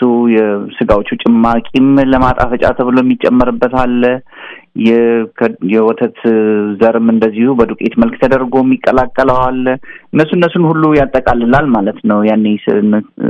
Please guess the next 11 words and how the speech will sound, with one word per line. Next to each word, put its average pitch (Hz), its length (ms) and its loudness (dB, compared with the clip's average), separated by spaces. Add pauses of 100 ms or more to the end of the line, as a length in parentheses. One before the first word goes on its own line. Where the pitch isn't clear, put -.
(120)
ስን-፣ - 320 -2
ስንቀንስ 117 520 0
የነበር 92 440 -4
ነው - 160 -6 (680)
ወይም 117 300 2
ስታቀበንም 113 680 0
የነበረው 104 480 0
ማለት 104 320 -4
ነው። - 160 -6 (680)
እም፣ 117 340 0 (1120)
እንግዲህ 143 340 0